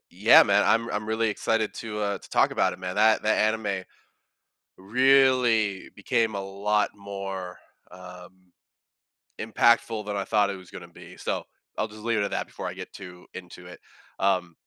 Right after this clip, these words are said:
so there, there's this great article. I'm gonna leave it in the info box just 'cause I, I thought it was fun. I, if you guys have watched, um, i-, i-, if you guys have watched, um,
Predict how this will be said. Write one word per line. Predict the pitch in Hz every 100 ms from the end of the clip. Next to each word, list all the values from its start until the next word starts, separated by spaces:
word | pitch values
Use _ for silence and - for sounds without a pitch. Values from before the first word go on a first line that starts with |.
| _ _ _ _ _ _ _ _ _ _
so | - 131
there, | 135 127
there's | 156 143
this | 131
great | 131 127
article. | 107 107 113
I'm | 107
gonna | 117
leave | 113 110
it |
in | 107
the | 104
info | 98 101
box | 95 95 92 -
just | 92 -
'cause | 98
I, | 95 -
I | 98
thought | 107 98
it |
was | 95
fun. | - 110
I, | 139 -
if | 156
you | 147
guys | 139 135
have | 123 107
watched, | 95 98 95 92 - - - _ _ _ _ _ _ -
um, | 98 92 90 87 85 85 _ _ _ -
i-, | 110
i-, | - 123
if | 120 120
you | 113
guys | 113 107 101
have | 110 90
watched, | 95 95 95 - - -
um, | 95 90 90 90